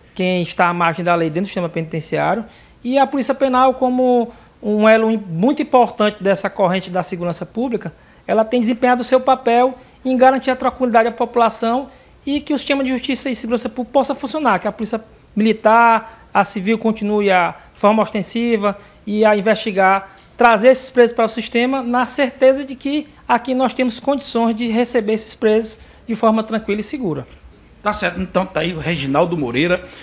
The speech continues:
Speaker 2: ele que é o homem forte da administração da Secretaria de Justiça lá do Penal, no estado do Piauí, falando, portanto, aí de mais uma missão de homens ligados ao sistema penal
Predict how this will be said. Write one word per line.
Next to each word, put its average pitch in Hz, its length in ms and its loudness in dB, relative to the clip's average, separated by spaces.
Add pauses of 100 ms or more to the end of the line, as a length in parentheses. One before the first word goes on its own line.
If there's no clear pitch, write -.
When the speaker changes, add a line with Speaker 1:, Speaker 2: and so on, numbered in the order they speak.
(140)
Speaker 2:
ele 143 200 0
que 139 380 -4
é 147 80 0
o 143 100 0
homem 147 140 0
forte 139 400 -4
da 127 140 -4
administração 127 920 -4 (340)
da 151 80 -6
Secretaria 127 500 -6
de 127 100 -8
Justiça 131 600 -8
lá 131 120 -4
do 123 140 -8
Penal, 123 760 -2
no 143 120 0
estado 123 640 -2
do 131 220 -4
Piauí, 127 460 -6 (240)
falando, 131 320 -2
portanto, 131 560 -6
aí 123 280 -4 (240)
de 113 140 -10
mais 156 300 -2
uma 156 100 0
missão 123 560 -2 (320)
de 127 140 -4
homens 123 340 0
ligados 120 460 -4
ao 127 80 -2
sistema 123 420 -6
penal 120 580 -4